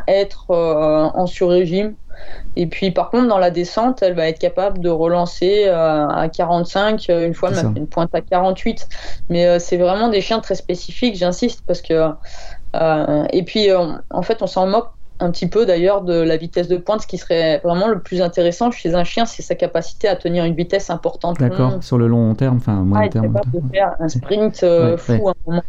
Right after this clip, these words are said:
Speaker 1: quoi.
Speaker 2: D'accord.
Speaker 1: Euh, et ça, souvent, bah, malheureusement, les gens, ils comparent les vitesses, ils regardent, « Ouah, la vitesse de pointe, elle est montée à quarante-huit. » Mais, euh, euh,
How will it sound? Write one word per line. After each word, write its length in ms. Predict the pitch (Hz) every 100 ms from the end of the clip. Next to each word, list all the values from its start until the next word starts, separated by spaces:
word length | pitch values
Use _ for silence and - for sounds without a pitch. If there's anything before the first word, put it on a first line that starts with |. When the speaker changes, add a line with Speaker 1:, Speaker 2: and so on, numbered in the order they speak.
| -
Speaker 1:
quoi. 140 | 160 - -
Speaker 2:
D'accord. 260 | 127 - - - - - - 156
Speaker 1:
Euh, 320 | 151 151 151 147 160 - - -
et 140 | - 156
ça, 320 | - - 196
souvent, 420 | 196 - 180 202
bah, 320 | 196 156 151
malheureusement, 720 | 147 151 160 156 165 175 202 220
les 160 | 190
gens, 140 | 175 190
ils 160 | 185
comparent 340 | - 165 175 175
les 140 | 175
vitesses, 580 | 185 - 202 220 214 -
ils 60 |
regardent, « 320 | 160 165 180 160
Ouah, 180 | 180
la 80 | 170
vitesse 320 | 160 190 170
de 80 | 160
pointe, 340 | 175 196 196 185
elle 100 | 165
est 60 |
montée 280 | 170 165 170
à 20 |
quarante-huit. » 480 | 160 165 180 - - - - - -
Mais, 160 | 175 180
euh, 360 | 170 165 165 170 - - - - - -
euh, 400 | 175 156 160